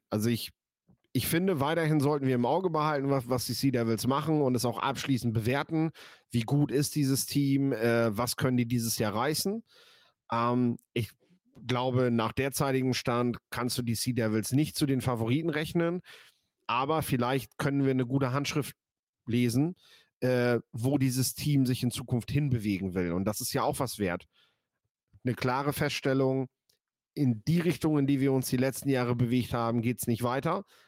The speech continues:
Da stecken wir fest, also verändern wir was grundlegend, ähm, um damit vielleicht wieder Erfolg zu haben. Äh, denn Hamburg ist sicherlich eine Franchise in der E L F, die immer oben mitspielen will.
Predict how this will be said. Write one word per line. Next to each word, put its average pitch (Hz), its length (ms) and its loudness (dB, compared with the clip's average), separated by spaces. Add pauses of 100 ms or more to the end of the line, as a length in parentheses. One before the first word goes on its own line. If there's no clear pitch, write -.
Da 117 120 0
stecken 120 340 -4
wir 113 100 2
fest, - 520 -4
also 127 240 -2
verändern 139 460 0
wir 139 140 2
was 135 240 -2
grundlegend, 165 960 0 (460)
ähm, 127 460 0 (300)
um 143 120 0
damit 165 300 0
vielleicht 107 380 0
wieder 104 160 2
Erfolg 117 420 -2
zu 101 160 -2
haben. 104 380 -2 (480)
Äh, 107 340 2 (160)
denn 110 180 0
Hamburg 131 360 0
ist 110 160 -4
sicherlich 131 440 0
eine 127 120 0
Franchise 123 760 0
in 127 100 -2
der 117 160 0
E 110 100 2
L 110 120 2
F, 110 360 -2 (600)
die 120 220 -2
immer 135 300 2
oben 135 220 2
mitspielen 117 520 0
will. 110 240 0